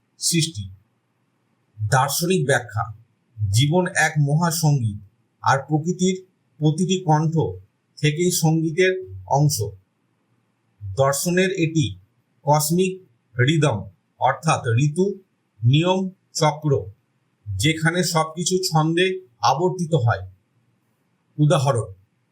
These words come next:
বৃষ্টি নামার আগে মেঘের গর্জন যেন এক প্রস্তুতির সঙ্গীত। যেমন জীবনেও কোনো বড় পরিবর্তনের আগে একটা ধ্বনি শোনা যায়,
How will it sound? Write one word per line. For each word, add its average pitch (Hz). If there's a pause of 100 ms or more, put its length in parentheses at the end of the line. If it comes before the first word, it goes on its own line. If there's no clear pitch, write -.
(260)
বৃষ্টি 147
নামার 170
আগে 143 (240)
মেঘের 147
গর্জন 127 (460)
যেন 139
এক 151
প্রস্তুতির 180 (260)
সঙ্গীত। 139 (1120)
যেমন 151
জীবনেও 175 (260)
কোনো 165
বড় 147
পরিবর্তনের 175
আগে 135 (460)
একটা 131
ধ্বনি 147
শোনা 160
যায়, 160